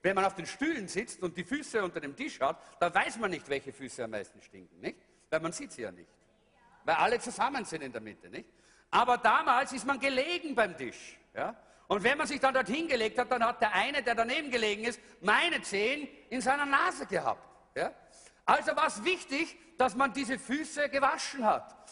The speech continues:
bevor man sich zu Tisch gelegt hat. Das war ein ganz natürlicher und sehr wichtiger Moment, ja? Und jeder Gastgeber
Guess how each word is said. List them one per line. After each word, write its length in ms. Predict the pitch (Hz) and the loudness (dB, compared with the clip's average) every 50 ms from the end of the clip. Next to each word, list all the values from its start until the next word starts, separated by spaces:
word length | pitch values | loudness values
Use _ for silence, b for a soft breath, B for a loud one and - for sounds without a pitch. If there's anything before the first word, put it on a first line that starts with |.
| B B B | B B B
bevor 340 | - 240 233 - 247 277 285 | 2 2 4 4 4 4 4
man 160 | 277 277 262 | 4 0 0
sich 180 | - 269 233 - | -2 -4 -6 -6
zu 140 | - 285 | -8 -10
Tisch 340 | 220 - 294 320 320 - - | -8 -6 -4 -6 -6 -6 -4
gelegt 460 | - 254 220 196 170 143 - - - | -2 -2 0 0 -2 -4 -6 -8 -6
hat. 120 | - 208 - B B B B | -6 -6 -6 B B B B
Das 220 | B 247 - - | B 0 2 4
war 240 | 185 233 262 294 277 | 4 6 6 4 4
ein 180 | 269 269 269 - - - | 0 -4 -4 -6 -2 2
ganz 540 | 269 277 294 320 330 330 330 - - - - - - - - | 4 4 4 2 0 -2 -4 -6 -8 -12 -16 -20 -20 -14 -4
natürlicher 760 | 196 240 277 - - - 262 302 339 320 294 269 - 254 233 | 0 0 0 0 0 -2 -2 -2 -2 -2 -4 -4 -2 -2 -2
und 120 | 247 247 | -2 -2
sehr 240 | - 269 269 247 202 | 0 0 0 0 0
wichtiger 560 | 269 330 330 - - - - 285 - 277 269 | -2 -4 -4 -4 -8 -12 -12 -6 0 0 0
Moment, 580 | 254 269 262 254 277 311 294 233 - - - - | 2 2 0 0 -2 -4 -6 -10 -12 -16 -14 -6
ja? 220 | 113 131 175 220 B B B B | -4 -2 -2 -4 B B B B
Und 200 | B B 262 214 | B B -2 -2
jeder 400 | 165 185 254 294 330 330 311 277 | -2 -2 -2 0 0 0 0 0
Gastgeber 880 | - - 226 240 285 - - - - - 226 196 160 147 120 113 87 - | 0 2 0 0 0 -2 -6 -10 -8 -4 -2 -2 -2 -2 -4 -4 -6 -6